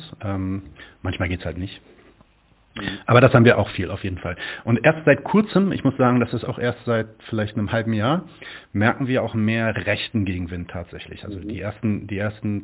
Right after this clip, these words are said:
Speaker 1: zwölf Monate waren wir, glaub ich, fast unbehellt unterwegs.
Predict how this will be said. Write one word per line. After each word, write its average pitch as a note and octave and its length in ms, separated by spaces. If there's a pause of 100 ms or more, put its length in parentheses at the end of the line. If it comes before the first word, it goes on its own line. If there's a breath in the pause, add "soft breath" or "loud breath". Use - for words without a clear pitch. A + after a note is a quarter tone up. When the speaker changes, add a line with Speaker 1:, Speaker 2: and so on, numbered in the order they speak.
Speaker 1:
zwölf A#2+ 240
Monate B2+ 460
waren G#2+ 220
wir, G2+ 120
glaub G2+ 200
ich, - 140 (540)
fast - 320 (800)
unbehellt F2+ 540 (340)
unterwegs. F#2+ 420